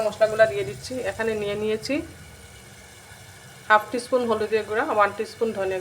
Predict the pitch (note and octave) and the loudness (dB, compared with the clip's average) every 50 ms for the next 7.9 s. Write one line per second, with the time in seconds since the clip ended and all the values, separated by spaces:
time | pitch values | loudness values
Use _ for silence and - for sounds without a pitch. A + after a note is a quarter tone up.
0 | F3+ G3 F#3+ G#3 C4 D4+ - - - - - - - - - - - - - - | -6 -6 -6 -6 -6 -6 -8 -14 -20 -20 -20 -20 -20 -20 -20 -20 -20 -20 -20 -20
1 | - - - - - - - G#3 G3+ G3+ G3 F#3+ - - G#3+ - - - A#3 A#3 | -20 -20 -20 -20 -20 -16 -4 2 2 2 2 2 -2 -6 -8 -8 -2 0 2 2
2 | A#3 A3+ - A3 G#3+ - - A3 A3 G#3+ A3 A3 G#3+ G#3+ G3 G3 G3 G3 G3 F#3+ | 2 4 2 2 2 2 -2 -4 -2 0 0 0 2 2 2 2 2 -2 -4 0
3 | G3 G3+ G3 F#3+ F#3+ G3+ G3 G#3 B3 C#4 - - - - - - - - - - | 0 0 0 0 -2 -4 -4 -4 -4 -4 -8 -16 -20 -20 -20 -20 -20 -20 -20 -20
4 | - - - - F#3 F#3+ F#3+ F#3+ G3+ G#3 G#3 G#3 G#3 G#3 G3 G3+ A3+ G#3+ G3+ F#3+ | -20 -14 -8 -2 0 0 0 0 -2 -2 -2 -4 -4 -6 -4 -2 0 0 0 0
5 | F#3+ F#3+ G#3 G3 - - - A3 G#3+ G3+ F3+ G3+ G3 G3 G3 G3 F#3+ G#3 G3+ A3 | 0 -4 -6 -10 -10 -8 -6 -6 -6 -4 -6 -6 -4 -2 -4 -4 -4 -4 -2 -2
6 | C4 D#4 E4 - - - - - - - - - - - - - - - F#3+ G3 | -2 -2 -2 -8 -14 -18 -20 -20 -20 -20 -20 -20 -20 -20 -18 -6 0 4 6 6
7 | G3+ G3+ G#3 A3 A3 - A#3+ A#3 - - B3+ B3+ A#3+ A#3+ A#3 A3+ A3+ - | 8 8 6 4 2 0 -2 -2 0 0 0 2 4 6 6 6 6 4